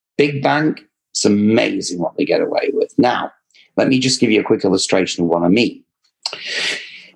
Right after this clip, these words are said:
If you have money and you put it into a bank account, you will get,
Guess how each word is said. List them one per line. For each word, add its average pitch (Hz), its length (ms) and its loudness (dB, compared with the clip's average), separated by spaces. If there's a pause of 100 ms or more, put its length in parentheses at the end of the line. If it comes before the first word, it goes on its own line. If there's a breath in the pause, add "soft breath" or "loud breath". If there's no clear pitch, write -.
(120)
If 262 260 2
you 247 220 4
have 156 280 0
money 95 380 0
and 92 140 0
you 135 160 2
put 135 220 0
it - 120 0
into 107 340 0
a 98 80 0
bank 92 360 -2
account, - 480 -20 (680)
you 107 200 2
will 135 140 4
get, 92 320 2